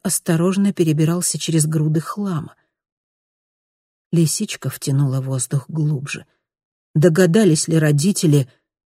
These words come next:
чей это запах? Митц взглянула на мать.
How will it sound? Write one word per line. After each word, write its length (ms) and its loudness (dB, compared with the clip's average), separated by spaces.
чей 300 -2
это 180 -4
запах? 560 -4
Митц 360 2
взглянула 640 -4
на 220 -2
мать. 400 -8